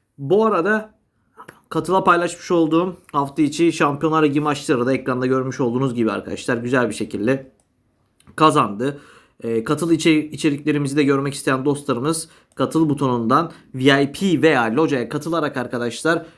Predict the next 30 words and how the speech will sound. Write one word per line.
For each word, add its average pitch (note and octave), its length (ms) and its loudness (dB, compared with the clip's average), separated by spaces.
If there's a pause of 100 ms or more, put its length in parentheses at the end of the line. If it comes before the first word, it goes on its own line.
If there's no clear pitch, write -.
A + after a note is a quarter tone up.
(420)
bu F3 180 0
içerikleri D3 580 2
kanalın C#3 340 0
gönderiler C#3 420 2
sekmesinden C#3 680 -4
görebilirsiniz C3+ 680 0
sevgili G#2+ 300 -2
arkadaşlar. G#2 640 -4 (400)
Ee, A#2 320 4
locadakiler E3+ 720 0 (160)
hem D#3+ 240 -2
Avrupa D3+ 340 2
sağlam D3+ 320 -2
tercihli, C#3+ 640 -2 (280)
yani B2 380 2
güven C3 220 0
oranı B2+ 260 -2
yüksek A2+ 340 -2
olan A2+ 220 -2
maçları B2 680 0
görebilirler, C#3+ 760 2
hem D3 260 -2
de C#3 300 -4 (120)
günün C#3 360 -2
ideal C3+ 360 0
kupon C#3+ 500 -8
paylaşımlarını A2+ 600 -2
görebilirler A2+ 600 0
sevgili - 360 -6
arkadaşlar. F2 600 -6